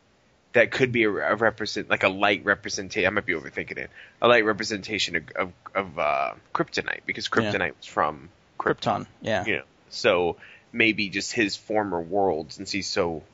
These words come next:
Speaker 1: used to ours, is completely toxic to him now.
Speaker 2: Yeah.
Speaker 1: And then the, his mother says that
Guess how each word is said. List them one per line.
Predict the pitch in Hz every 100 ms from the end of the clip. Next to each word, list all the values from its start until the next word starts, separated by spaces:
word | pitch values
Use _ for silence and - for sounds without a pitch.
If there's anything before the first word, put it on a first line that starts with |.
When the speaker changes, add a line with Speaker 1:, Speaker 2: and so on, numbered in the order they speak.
| -
Speaker 1:
used | 95 87 -
to |
ours, | - 98 82 - -
is | 60 - - _ _
completely | - 113 107 87
toxic | - 95 - - - -
to |
him | 104 -
now. | 65 55 - -
Speaker 2:
Yeah. | 117 107
Speaker 1:
And | 180 185 151
then | 107 113
the, | -
his | 139 123 113
mother | 107 107 90
says | - 82 71 73
that | - 64